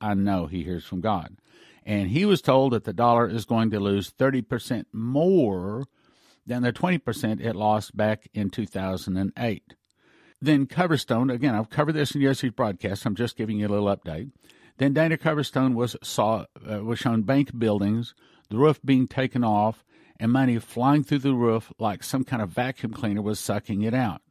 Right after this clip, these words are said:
He also saw that there's going to be no coins.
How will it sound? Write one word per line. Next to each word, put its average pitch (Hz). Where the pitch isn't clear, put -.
He 135
also 151
saw 127
that 113
there's 117
going 120
to -
be 113
no 104
coins. 131